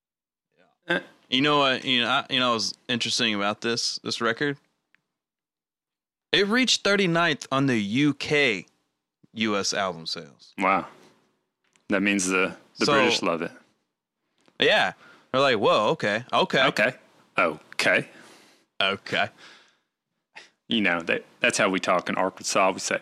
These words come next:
Speaker 1: "Okay."
Speaker 2: <laughs> It did. You know, it charted pretty well, actually, you know?
Speaker 1: Yeah. And I understand why, 'cause it's, it's a, it's a quality record. It's, it's, I'll just go ahead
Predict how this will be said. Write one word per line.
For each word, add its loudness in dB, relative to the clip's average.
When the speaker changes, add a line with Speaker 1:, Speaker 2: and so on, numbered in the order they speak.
Speaker 1:
"Okay." -2
Speaker 2:
<laughs> -2
It 0
did. 0
You 0
know, 0
it 0
charted 0
pretty 0
well, 2
actually, -2
you -6
know? -2
Speaker 1:
Yeah. 2
And 4
I 4
understand 2
why, 0
'cause -6
it's, -8
it's -8
a, -2
it's -4
a -10
quality 2
record. -2
It's, -4
it's, 0
I'll 0
just -2
go 2
ahead 2